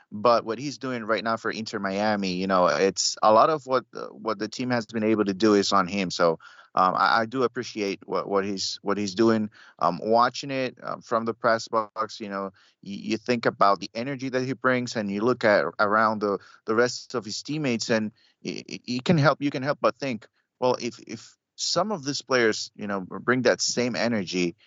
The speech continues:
how, how different things could have been. So, um,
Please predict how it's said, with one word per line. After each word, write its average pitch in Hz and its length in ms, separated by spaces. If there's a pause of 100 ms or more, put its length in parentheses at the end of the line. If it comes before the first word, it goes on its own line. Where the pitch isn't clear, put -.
(200)
how, 113 200
how 143 220
different 135 420
things 113 240
could 110 160
have 90 160
been. 85 240
So, 87 360 (260)
um, 90 380